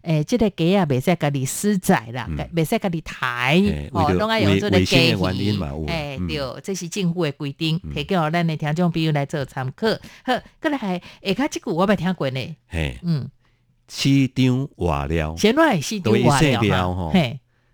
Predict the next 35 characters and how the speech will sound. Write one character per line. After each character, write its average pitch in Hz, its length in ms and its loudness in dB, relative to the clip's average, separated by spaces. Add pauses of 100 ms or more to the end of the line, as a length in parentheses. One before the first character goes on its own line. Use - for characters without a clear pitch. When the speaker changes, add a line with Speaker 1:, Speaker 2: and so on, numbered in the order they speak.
(120)
Speaker 2:
台 117 180 2
湾 98 220 0
吼， 87 280 -4
Speaker 1:
嗯。 185 220 -2
Speaker 2:
生 123 280 2
料 87 180 0
的 87 120 0
分 87 420 -4 (320)
叫 113 140 0
做 113 140 2
单 80 360 -4
料 80 160 -2
甲 92 100 -4
双 76 320 -6
料 69 280 -8
啦。 65 100 -16
Speaker 1:
是， - 160 -12 (140)
什 240 120 0
么 269 80 2
意 233 140 2
思 - 160 -2
哈？ 120 260 -8
Speaker 2:
单 107 200 2
料 107 140 0
就 92 80 -2
是 92 40 -2
讲 120 160 -4
伊 104 80 -4
就 85 120 -2
本 107 220 0
身 101 240 -2
生 90 280 -2
料， 73 240 -4
干 78 120 -6
那 76 60 -4